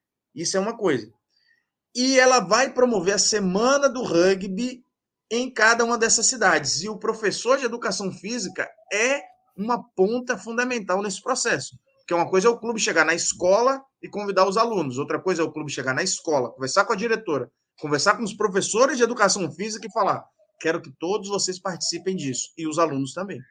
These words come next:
Então, assim, dá muito certo. Como deu certo em Adustina, com o nosso professor Adenilson Rodrigues, nosso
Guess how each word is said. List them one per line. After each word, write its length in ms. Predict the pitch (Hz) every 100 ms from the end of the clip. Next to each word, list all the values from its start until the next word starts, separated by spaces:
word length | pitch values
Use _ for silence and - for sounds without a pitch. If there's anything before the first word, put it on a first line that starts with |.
| _ _ _ _ _ _ -
Então, 220 | 120 143
assim, 200 | 135 143
dá 100 | 151
muito 240 | 143 151
certo. 460 | - 147 170 170 - _ _ - -
Como 200 | 240 247
deu 140 | 220
certo 300 | 190 175 185
em 40 | 170
Adustina, 640 | 165 202 - 240 262 254
com 100 | -
o 40 | 185
nosso 180 | 175
professor 440 | 170 - 156 - 151
Adenilson 580 | 143 135 156 180 - 131
Rodrigues, 580 | 127 127 175 214 190
nosso 520 | 139 139 135 - 110